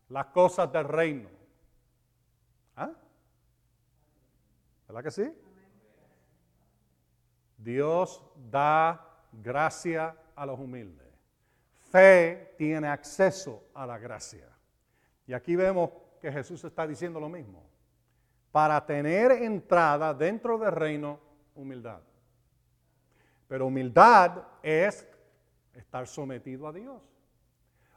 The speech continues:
Humildad es reverenciarlo.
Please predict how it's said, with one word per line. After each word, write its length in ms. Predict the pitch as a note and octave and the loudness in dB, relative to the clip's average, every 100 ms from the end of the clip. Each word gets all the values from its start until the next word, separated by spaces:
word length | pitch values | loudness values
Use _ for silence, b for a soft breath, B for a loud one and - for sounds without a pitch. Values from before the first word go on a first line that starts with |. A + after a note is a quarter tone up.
| _ | _
Humildad 720 | E3 D#3 D3 C#3 D#3+ A3 C4+ F#3+ - | -8 -4 -6 -2 2 4 4 0 -10
es 420 | F3+ F3 G3 - - - | -4 -2 -2 -6 -18 -14
reverenciarlo. 1040 | D3+ E3+ E3 D#3+ D3+ - B3+ C4+ C#3+ | -6 -4 -4 -6 -12 -12 -12 -12 -14